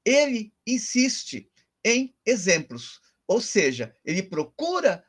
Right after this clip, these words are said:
reforçar a sua análise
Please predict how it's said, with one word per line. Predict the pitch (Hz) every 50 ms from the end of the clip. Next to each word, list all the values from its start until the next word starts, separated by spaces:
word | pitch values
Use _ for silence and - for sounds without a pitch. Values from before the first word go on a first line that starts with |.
| _
reforçar | - - 190 220 214 214 - 175 156 151 - - - - 170 147 143 143 - _ _ _ _ _
a | 170 180
sua | 180 - - - 175 151 139 131 117 - - _ _ _
análise | - 143 131 143 185 254 269 247 190 143 113 113 113 -